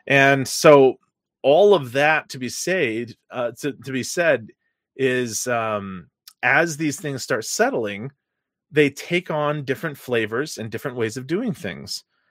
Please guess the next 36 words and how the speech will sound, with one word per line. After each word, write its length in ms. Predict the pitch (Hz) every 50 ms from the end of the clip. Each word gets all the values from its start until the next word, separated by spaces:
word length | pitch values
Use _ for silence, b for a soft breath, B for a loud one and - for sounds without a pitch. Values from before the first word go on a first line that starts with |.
| _ _ -
And 340 | 131 127 123 123 123 123
so 120 | - - 147
you'll 220 | 131 127 135 131
see 540 | - - - 165 165 165 170 170 170 165 - b b b b b
them 160 | 147 139 131
trying 280 | - - 160 147 143 127
to 60 | 120
grow 420 | 110 110 127 131 139 143 151 151
up 180 | 151 147 - 135
next 340 | 131 127 131 139 - - -
to 140 | - 131
each 140 | 117 110 -
other 220 | 120 110 107 107 98
as 140 | 98 92
different 400 | 90 - 135 127 - 147 107 -
colonies 680 | - - - 131 127 131 127 117 110 104 101 95 - -
with 100 | 117 110
their 160 | - 110 - -
own, 480 | 127 131 135 135 131 131 123 120 117 117 _ _ _ _ _ _ _ _ -
um, 600 | 117 110 107 104 101 98 98 95 95 95 - - -
with 280 | 110 113 113 117 -
their 200 | 131 113 - -
own 580 | 127 131 131 127 127 123 120 113 110 107 95 - _ _ _ _ - - _ _ _
s-, 140 | - -
kind 200 | - - - 139
of 60 | 117 -
set 280 | - - - 151 131
of 120 | 123 107 95
beliefs 600 | 113 107 117 127 127 120 104 - - - - -
and, 240 | 110 101 101 98 -
and 180 | 113 113 104 -
things 300 | - 135 127 127 120 117
that 120 | 135 110
they 120 | - 120 117
hold 340 | - - 120 110 104 98
dear. 400 | 95 113 110 107 104 98 90 -